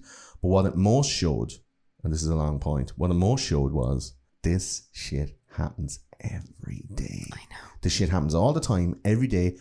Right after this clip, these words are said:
Speaker 1: Doesn't matter what country you're in. It doesn't <laughs> matter, you know, uh, uh, what part, like, what class, if you're rich or poor. Like, this shit is happening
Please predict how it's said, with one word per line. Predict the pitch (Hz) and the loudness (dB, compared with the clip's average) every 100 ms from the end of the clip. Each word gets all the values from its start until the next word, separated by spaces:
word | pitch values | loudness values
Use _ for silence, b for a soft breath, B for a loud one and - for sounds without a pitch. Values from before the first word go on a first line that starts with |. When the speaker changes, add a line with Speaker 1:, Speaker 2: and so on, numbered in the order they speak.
| - | -6
Speaker 1:
Doesn't | 73 76 | -4 0
matter | 156 | 0
what | 143 | 0
country | - 117 117 117 | 2 2 2 2
you're | 110 | 4
in. | 110 | 2
It | 110 - - | -2 -10 -4
doesn't | 95 - | -2 0
<laughs> | 101 | 0
matter, | - 87 82 B B B - | 2 2 2 B B B 0
you | 95 | 2
know, | 85 - - | 2 0 0
uh, | 78 62 | 0 0
uh, | 78 | -2
what | 71 90 | 0 2
part, | - 95 - | 4 2 4
like, | 92 - | 2 4
what | 92 85 - _ - | 2 2 -2 _ -6
class, | - 95 101 113 90 | 0 4 4 2 2
if | - | 0
you're | 82 | 2
rich | 87 104 98 | 2 2 0
or | |
poor. | - 98 98 90 B | 2 2 2 2 B
Like, | - 85 - b - 82 | 0 0 -2 b -16 0
this | 107 107 | 2 2
shit | - 92 | 2 2
is | 85 | 2
happening | - 90 - 82 78 | 0 0 2 2 0